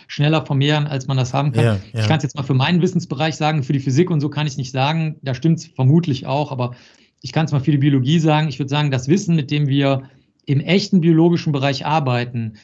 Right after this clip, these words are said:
Speaker 1: zum Beispiel jetzt Entwicklung eines Corona-Wirkstoffes, Krebstherapien, äh, dieses Wissen ist in der Regel nicht älter als vier bis fünf Jahre.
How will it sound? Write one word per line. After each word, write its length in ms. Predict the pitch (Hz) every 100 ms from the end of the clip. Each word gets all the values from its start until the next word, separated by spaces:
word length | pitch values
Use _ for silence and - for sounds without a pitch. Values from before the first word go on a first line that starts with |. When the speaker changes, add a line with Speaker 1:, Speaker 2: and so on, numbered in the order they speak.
| _
Speaker 1:
zum 140 | 123
Beispiel 240 | 147 147 139
jetzt 200 | 147 151
Entwicklung 380 | 139 160 165
eines 220 | 156 151 135
Corona-Wirkstoffes, 1500 | 135 135 135 135 131 127 131 131 - 131 127 135 135 131
Krebstherapien, 960 | - 151 151 - 131 131 127 135 135 135 - - _ -
äh, 120 | 139
dieses 440 | 127 196 202 -
Wissen 440 | 160 170 165 165 170
ist 420 | 165 156 - -
in 220 | - 147
der 140 | 135 123
Regel 320 | 156 170 170
nicht 280 | 151 165 -
älter 360 | 143 151 147
als 200 | 139 131
vier 160 | - 151
bis 160 | 135 131
fünf 240 | 143 127
Jahre. 460 | 120 120 113 110